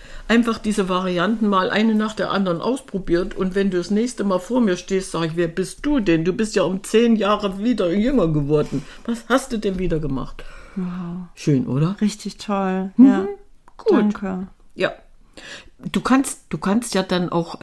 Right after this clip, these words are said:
Speaker 1: alleine diese ätherischen Öle benutzen, ne? Von
Speaker 2: Mhm.
Speaker 1: dem, von den Heilpflanzen.
Speaker 2: Mhm.
Speaker 1: Und deswegen brauchen wir, wie willst du das Fett auflösen? Brauchen wir einen Schuss Sahne.
Speaker 2: Mhm.
Speaker 1: Ja, we-, selbst wenn du keinen Tee hast und nimmst Öl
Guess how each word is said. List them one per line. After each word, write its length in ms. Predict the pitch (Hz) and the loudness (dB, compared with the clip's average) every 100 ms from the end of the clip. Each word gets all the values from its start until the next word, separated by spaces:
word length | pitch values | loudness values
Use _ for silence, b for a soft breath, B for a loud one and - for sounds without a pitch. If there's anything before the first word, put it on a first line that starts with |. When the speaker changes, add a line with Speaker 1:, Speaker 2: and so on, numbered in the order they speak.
| - - | -14 -4
Speaker 1:
alleine 380 | 147 170 202 160 | 0 2 2 2
diese 260 | 165 160 | -2 -4
ätherischen 520 | 190 - 165 165 147 | -4 -2 -2 -2 -2
Öle 200 | 160 170 | 0 0
benutzen, 560 | 160 135 127 120 - 127 | 2 0 0 -2 0 0
ne? 200 | 131 175 - - - - - - - - | 0 -2 -4 -4 -8 -8 -12 -14 -14 -2
Von 180 | 196 180 | 2 6
Speaker 2:
Mhm. 40 | |
Speaker 1:
dem, 200 | 170 156 | 6 4
von 240 | - 170 165 | 4 4 4
den 180 | 143 | 4
Heilpflanzen. 760 | 147 147 139 143 131 123 - 107 | 4 2 0 -2 -2 -2 -4 0
Speaker 2:
Mhm. 240 | 220 202 208 | 2 4 4
Speaker 1:
Und 140 | 202 | 4
deswegen 340 | 202 208 202 196 | 6 6 6 4
brauchen 500 | - 180 208 226 226 | 4 6 6 6 6
wir, 360 | 254 196 180 | 4 2 -2
wie 160 | 202 185 | 0 2
willst 200 | 196 - | 0 -2
du 40 | |
das 180 | 175 165 | -4 -2
Fett 220 | - 175 | -2 0
auflösen? 480 | 175 170 180 196 208 | -2 0 0 2 2
Brauchen 240 | 139 143 | 2 0
wir 40 | 151 | 0
einen 80 | 160 | 0
Schuss 200 | 196 196 | -2 0
Sahne. 400 | 151 143 143 107 - _ _ | 0 2 0 -2 -12 _ _
Speaker 2:
Mhm. 480 | 202 185 185 185 214 - _ | 0 0 0 0 -2 -8 _
Speaker 1:
Ja, 180 | - 160 | 0 2
we-, 100 | 185 | 2
selbst 220 | 165 190 202 | 2 2 4
wenn 120 | 220 | 4
du 80 | 226 | 4
keinen 300 | 202 185 - | 2 0 2
Tee 280 | 240 254 | 4 4
hast 340 | 160 170 240 - | 2 0 -2 -2
und 160 | 180 | -2
nimmst 260 | 190 196 - | 0 -2 -2
Öl 400 | 240 208 160 226 | 0 2 2 0